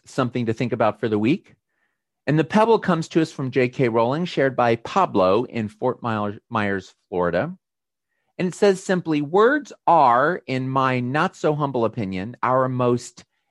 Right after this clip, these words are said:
inexhaustible source of magic." The boulder is from Sonia Choquette, and it's shared by Jennifer at Marian University in Wisconsin.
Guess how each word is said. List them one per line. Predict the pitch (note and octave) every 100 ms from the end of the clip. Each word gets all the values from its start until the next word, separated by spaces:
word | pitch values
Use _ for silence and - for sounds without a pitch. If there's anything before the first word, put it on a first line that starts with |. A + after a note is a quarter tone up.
| _ -
inexhaustible | G3+ G#3 C#3+ A2+ C#3 G#2+ - - - - _ _ _
source | - - G2+ G#2+ - - _ _ _ _ -
of | F#2+ F2
magic." | D2 C#2+ - - _ _ _ _ _ _ _ _ _ _ _ _ _ _ _ _ -
The | C#3
boulder | D3 F#3+ A3+ A#3 G#3+
is | D#3 -
from | D3+ C3+
Sonia | - D3+ E3 E3+
Choquette, | E3+ D3+ - A#2+ A#2+ - - - _ _ -
and | B2+
it's | C3 -
shared | D3 C#3
by | C3+ B2+
Jennifer | A#2+ A#2+ C#3+ D3+ - C#3+ C#3 C#3 _ _ _ _ _ -
at | B2 -
Marian | C3 C#3+ C3+ G#2 F2 D#2+ D#2+ _
University | F#2 E2+ D#2+ D2+ - C#2+ B1+ E2+
in |
Wisconsin. | C#2 C#2 D2 C2+ - D#2